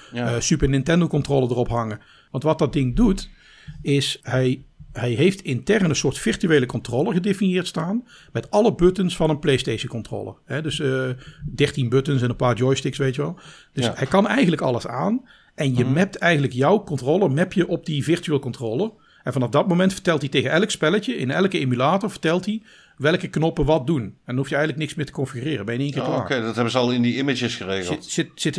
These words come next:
Speaker 2: zit, dus ik heb letterlijk niets hoeven doen aan software. Ik heb niets hoeven doen aan configuratie.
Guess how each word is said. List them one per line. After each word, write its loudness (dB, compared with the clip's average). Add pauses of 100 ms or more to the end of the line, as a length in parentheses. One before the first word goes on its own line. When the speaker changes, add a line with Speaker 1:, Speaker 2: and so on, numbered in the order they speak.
Speaker 2:
zit, -14
dus -6
ik -4
heb 0
letterlijk 0
niets 2
hoeven 2
doen -2
aan -4
software. -4
Ik -8
heb -4
niets 2
hoeven -2
doen 0
aan -2
configuratie. -4